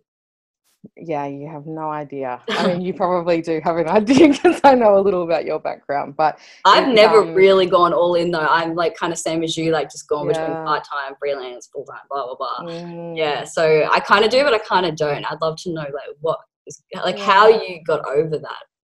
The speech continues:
Speaker 2: that fear and just, like, just gave it a go.
Speaker 1: I think, um, so one of the things is that I gave a lot of notice in my
Speaker 2: Yeah.
Speaker 1: job.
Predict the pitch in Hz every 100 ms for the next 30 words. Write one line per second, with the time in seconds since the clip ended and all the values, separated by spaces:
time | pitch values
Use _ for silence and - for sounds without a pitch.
0 | - - - 143 143 120 123 139 - -
1 | 64 - _ _ _ 156 151 139 135 135
2 | 143 143 - - _ _ _ _ _ _
3 | _ _ - 214 - 233 294 - _ -
4 | 226 214 208 202 - _ - _ - 226
5 | 208 220 247 240 233 185 170 - 160 156
6 | 151 170 156 - - 156 165 165 165 175
7 | 151 147 156 151 143 139 139 - 135 120
8 | 92 123 _ - 151 139 135 - - 90
9 | -